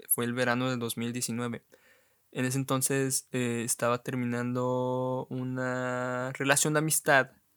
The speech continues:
y, y me sentía muy mal, pero a su vez estaba, pasaba mucho tiempo con mis amigos. Pasaba demasiado tiempo con mis amigos.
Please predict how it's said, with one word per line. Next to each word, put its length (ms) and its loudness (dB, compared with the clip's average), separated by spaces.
y, 680 0
y 80 -4
me 140 0
sentía 340 -2
muy 200 0
mal, 260 0
pero 140 2
a 40 -2
su 140 -2
vez 220 0
estaba, 920 -2
pasaba 240 4
mucho 240 -2
tiempo 240 -4
con 120 -4
mis 140 -2
amigos. 420 -6
Pasaba 260 4
demasiado 480 4
tiempo 200 -2
con 140 -4
mis 120 -4
amigos. 340 -4